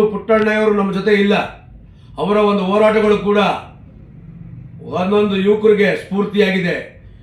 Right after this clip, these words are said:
ಈ ರಾಜ್ಯದ ಯುವಕ ಮಿತ್ರರಿಗೆ ಸ್ಫೂರ್ತಿ ಪುಟ್ಟಣ್ಣಯ್ಯನವರು. ಅಂಥ ಒಂದು ಮಹಾನ್ ವ್ಯಕ್ತಿ ಪುತ್ಥಳಿನೇ ಅಪಹರಣ ಮಾಡಿದ್ದಾರೆ ಅಂತಂದ್ರೆ ಈ ನಮ್ಮ ದೇಶದಲ್ಲಿ ಕಾನೂನು ಇದೆಯಾ ಇಲ್ವಾ? ಇಡೀ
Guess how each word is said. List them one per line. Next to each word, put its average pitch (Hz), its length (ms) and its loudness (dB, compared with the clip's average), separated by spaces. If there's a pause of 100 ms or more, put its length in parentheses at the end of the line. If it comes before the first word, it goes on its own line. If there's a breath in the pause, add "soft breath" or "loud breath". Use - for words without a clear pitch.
(220 soft breath)
ಈ 147 160 0
ರಾಜ್ಯದ 202 400 2 (920)
ಯುವಕ 190 240 -4 (100)
ಮಿತ್ರರಿಗೆ 208 480 2 (960)
ಸ್ಫೂರ್ತಿ 220 440 -2 (180)
ಪುಟ್ಟಣ್ಣಯ್ಯನವರು. 196 680 0 (760 loud breath)
ಅಂಥ 202 220 -4 (180)
ಒಂದು 214 160 0
ಮಹಾನ್ 226 380 2
ವ್ಯಕ್ತಿ 214 300 -2 (920)
ಪುತ್ಥಳಿನೇ 233 500 4 (600)
ಅಪಹರಣ 233 340 -2
ಮಾಡಿದ್ದಾರೆ 175 340 -2
ಅಂತಂದ್ರೆ 151 360 -2 (1800)
ಈ 180 120 -6
ನಮ್ಮ 196 160 -2
ದೇಶದಲ್ಲಿ 226 500 2
ಕಾನೂನು 226 340 2
ಇದೆಯಾ 220 280 4
ಇಲ್ವಾ? 165 220 -6 (1080 soft breath)
ಇಡೀ 226 160 -2